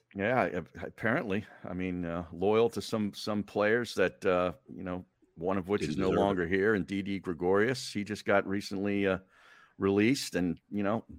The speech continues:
Speaker 1: didn't communicate well, apparently. We found that out after he was gone, and these guys just seem to be, uh, you know, responding to, uh, to the new guy. So, you know, I mean, I,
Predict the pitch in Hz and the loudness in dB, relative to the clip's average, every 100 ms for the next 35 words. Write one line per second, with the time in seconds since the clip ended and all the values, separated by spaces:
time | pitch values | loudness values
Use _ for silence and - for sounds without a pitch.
0 | _ _ 120 117 101 104 117 120 120 117 | _ _ 2 4 4 6 6 6 6 6
1 | 98 117 120 110 117 117 127 127 127 95 | 8 8 8 6 2 2 2 0 0 2
2 | 104 101 101 95 98 95 98 _ _ _ | 4 4 6 6 6 4 2 _ _ _
3 | _ 87 98 - 92 85 76 95 92 98 | _ -4 -2 0 0 0 -2 0 2 2
4 | 131 85 76 _ _ _ _ _ _ _ | 0 -2 -8 _ _ _ _ _ _ _
5 | - 101 101 - 95 - 110 101 101 101 | 2 6 6 4 -6 0 0 2 2 2
6 | 95 92 87 76 _ _ - 107 90 87 | 4 6 4 0 _ _ -8 -4 -2 -4
7 | - 107 127 139 98 - 107 101 101 104 | 4 8 8 6 2 2 4 4 6 6
8 | 101 - 117 113 120 180 117 80 71 101 | 4 2 2 6 6 6 6 6 4 2
9 | 101 104 101 104 104 | 2 2 0 2 2